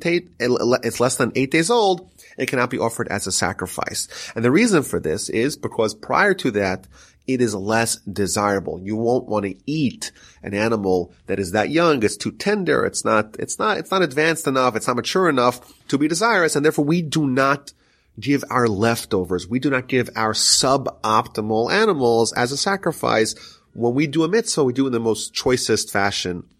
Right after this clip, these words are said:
possible. I know in Houston, we had a huge hurricane a couple of years ago, and many people from all over the world and all over the country gave all kinds of donations of all kinds of stuff to the community that was affected. And I noticed there were some people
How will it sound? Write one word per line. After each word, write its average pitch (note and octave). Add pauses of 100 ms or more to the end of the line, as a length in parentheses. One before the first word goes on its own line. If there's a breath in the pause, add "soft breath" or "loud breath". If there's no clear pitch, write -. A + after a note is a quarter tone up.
possible. - (240 loud breath)
I G2+
know G#2
in F#2+
Houston, G#2
we G2+
had G2 (420 soft breath)
a F#2
huge C3+
hurricane B2
a -
couple G#2+
of D3
years A#3+
ago, G#2 (500)
and G2+ (540)
many A#2
people B2
from G2
all G#2
over G#2
the G#2
world A2 (380 soft breath)
and -
all G2+
over F#2
the -
country A#2 (200)
gave A2
all A#2+
kinds A2
of F#2
donations G2+
of F2
all G2+
kinds F#2
of F2+
stuff - (360 soft breath)
to A2+
the G2+
community B2+
that G2
was F#2
affected. G2 (600)
And A2
I A2+
noticed C#3
there G#2
were G2+
some E3
people G3+